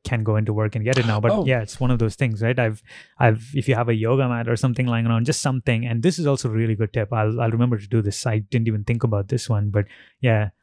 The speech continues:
Speaker 1: just relieving some pressure off your hip flexors.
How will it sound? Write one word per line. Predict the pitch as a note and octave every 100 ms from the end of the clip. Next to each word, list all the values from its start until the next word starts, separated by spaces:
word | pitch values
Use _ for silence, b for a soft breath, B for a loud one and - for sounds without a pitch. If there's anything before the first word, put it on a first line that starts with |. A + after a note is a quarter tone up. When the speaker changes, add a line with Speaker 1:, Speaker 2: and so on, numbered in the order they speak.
| _
Speaker 1:
just | A2 - - -
relieving | A#2 A2+ A2
some | A2+ G#2 G2+ - _ _ -
pressure | B2+ A#2 A#2+
off | A2 -
your | A2+ G#2
hip | - -
flexors. | A#2+ - A#2 G#2+ G2+ -